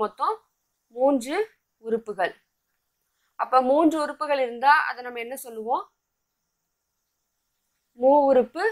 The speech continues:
கோவை. அடுத்து second sum பாத்தீங்கன்னா இது ஒரு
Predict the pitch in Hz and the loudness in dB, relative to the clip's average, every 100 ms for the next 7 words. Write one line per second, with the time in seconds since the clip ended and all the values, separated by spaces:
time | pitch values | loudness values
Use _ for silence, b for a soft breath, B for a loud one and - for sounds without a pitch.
0 | - _ _ _ - 202 175 170 - _ | -4 _ _ _ -4 0 0 -2 -4 _
1 | _ _ _ _ _ _ _ _ _ _ | _ _ _ _ _ _ _ _ _ _
2 | _ _ _ _ _ _ _ _ _ _ | _ _ _ _ _ _ _ _ _ _
3 | _ _ _ _ _ _ _ - 226 226 | _ _ _ _ _ _ _ 2 2 2
4 | 302 262 247 285 277 262 226 220 220 220 | 2 2 4 0 0 0 0 -2 -2 -2
5 | 302 247 226 269 262 | -2 -4 -6 2 2